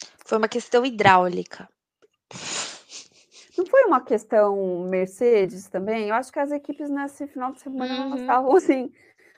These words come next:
Speaker 2: "Ah, não, a gente vai dar qualquer desculpa aqui para as pessoas e é isso. Se quiser aceitar, aceita, se não
Speaker 1: Eu também
Speaker 2: quiser,
Speaker 1: acho.
Speaker 2: plena,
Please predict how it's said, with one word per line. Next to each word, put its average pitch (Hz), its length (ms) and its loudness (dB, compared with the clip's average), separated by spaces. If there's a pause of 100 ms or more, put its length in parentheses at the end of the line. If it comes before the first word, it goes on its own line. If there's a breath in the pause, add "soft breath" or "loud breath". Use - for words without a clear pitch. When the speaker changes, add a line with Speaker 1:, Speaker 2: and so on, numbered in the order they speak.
(160 soft breath)
Speaker 2:
"Ah, 339 300 4
não, 311 280 -4
a 311 120 -8
gente 349 160 -6
vai 381 120 -6
dar 302 140 -4
qualquer 294 300 -8
desculpa 240 340 -8
aqui 214 160 -6
para 190 220 -4
as 185 80 -6
pessoas 208 520 -4
e 180 40 -8
é 170 260 -6
isso. - 180 -18
Se 220 120 -10
quiser 185 300 -6
aceitar, - 400 -10
aceita, 262 440 0
se 285 120 -10
não 339 80 4
Speaker 1:
Eu 320 80 0
também 359 320 -4
Speaker 2:
quiser, 254 180 -6
Speaker 1:
acho. 294 120 -8
Speaker 2:
plena, - 360 -2